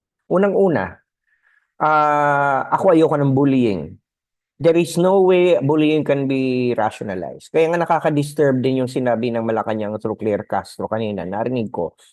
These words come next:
na sinusuportan niya yung nilang pag... pag, pa, anyway, baka naman mali lang, baka na-misinterpret lang. Kasi parang ang sinasabi ngayon sa balita kanina, pumapabor daw ang Malacanang sa pagpapahiya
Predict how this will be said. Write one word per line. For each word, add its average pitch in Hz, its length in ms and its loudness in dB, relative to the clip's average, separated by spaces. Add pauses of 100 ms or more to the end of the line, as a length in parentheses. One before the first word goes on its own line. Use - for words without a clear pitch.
(120)
na - 80 -6
sinusuportan 143 840 0
niya 127 100 0
yung 127 160 0
nilang 120 300 0
pag... 104 180 -4 (720)
pag, 107 180 -4 (220)
pa, 113 160 0 (480)
anyway, 165 320 2
baka 147 240 0
naman 135 240 0
mali 127 240 2
lang, 107 240 0
baka 123 160 -2
na-misinterpret 127 840 -2
lang. 98 340 -4 (480)
Kasi 147 300 0
parang 143 340 -2
ang 139 160 -4
sinasabi 139 600 -2
ngayon 135 200 -2
sa 131 140 0
balita 131 400 -2
kanina, 143 400 -4
pumapabor 120 560 -2
daw 113 220 0
ang 120 100 -4
Malacanang 127 560 -4
sa - 160 -4
pagpapahiya 113 880 0